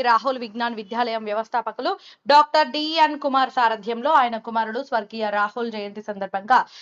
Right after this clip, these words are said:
చర్ల మండలంలోని మారుమూల గిరిజన గ్రామమైన రామచంద్రపురంలోని ముప్పై నాలుగు కుటుంబాలకు రాహుల్ విజ్ఞాన్ విద్యాలయం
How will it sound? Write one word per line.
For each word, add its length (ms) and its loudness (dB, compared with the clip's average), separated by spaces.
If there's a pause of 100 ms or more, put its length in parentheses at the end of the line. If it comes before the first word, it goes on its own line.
(200)
చర్ల 260 4
మండలంలోని 680 -2
మారుమూల 540 -2
గిరిజన 280 -8 (100)
గ్రామమైన 460 -2 (460)
రామచంద్రపురంలోని 1000 0
ముప్పై 280 -4
నాలుగు 220 -2 (100)
కుటుంబాలకు 480 -6 (120)
రాహుల్ 340 -2
విజ్ఞాన్ 340 -8
విద్యాలయం 420 -6